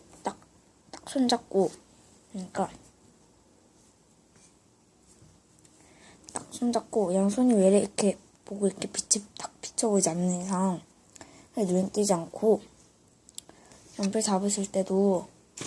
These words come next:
이렇게 잡으시잖아요. 이렇게 잡으시잖아요. 이제 여기 이렇게 봤을 때는 맞아, 안 와요. 웬만하면 창가 쪽에 안 앉으신 분들이 좀 더 유리하겠죠.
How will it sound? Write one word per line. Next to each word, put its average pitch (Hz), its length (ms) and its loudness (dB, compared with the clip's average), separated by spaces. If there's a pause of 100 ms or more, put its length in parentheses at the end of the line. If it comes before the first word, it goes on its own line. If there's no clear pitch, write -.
(1000)
이렇게 233 220 -4
잡으시잖아요. 185 840 -2 (1600)
이렇게 - 160 -10
잡으시잖아요. 190 720 -4 (540)
이제 - 180 -8
여기 170 220 -10 (160)
이렇게 233 240 -6
봤을 - 260 -4 (120)
때는 202 280 -6 (1000)
맞아, 175 260 -4
안 170 100 -12
와요. 165 360 -14 (420)
웬만하면 202 380 2
창가 302 420 2 (200)
쪽에 214 640 -2
안 180 320 4
앉으신 220 540 4
분들이 185 300 2
좀 196 200 -2
더 190 80 2
유리하겠죠. 185 600 0